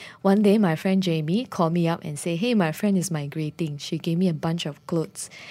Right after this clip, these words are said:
"Uh, why don't you come and pick up some?" Yeah, so I went over, we were both picking, and then the idea just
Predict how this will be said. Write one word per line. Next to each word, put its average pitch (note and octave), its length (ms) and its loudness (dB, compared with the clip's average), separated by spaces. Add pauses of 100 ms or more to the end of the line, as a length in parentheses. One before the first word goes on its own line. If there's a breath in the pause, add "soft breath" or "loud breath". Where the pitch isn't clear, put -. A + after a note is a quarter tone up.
(300 loud breath)
"Uh, D#3 180 -4
why G3+ 160 4
don't C4 180 0
you F3 60 0
come G3+ 140 2
and D#3+ 160 0
pick F#3+ 180 0
up - 160 -2
some?" D3 340 -2 (480 loud breath)
Yeah, E3 100 -2
so A3+ 140 2
I F3+ 80 4
went F3 300 2
over, F3+ 560 6
we D#3 160 -2
were D#3 100 -4
both F3+ 300 0
picking, E3 600 -2
and D#3+ 200 -4
then E3 280 -2
the D#3+ 160 -4 (100)
idea F3+ 400 2
just F3+ 380 -2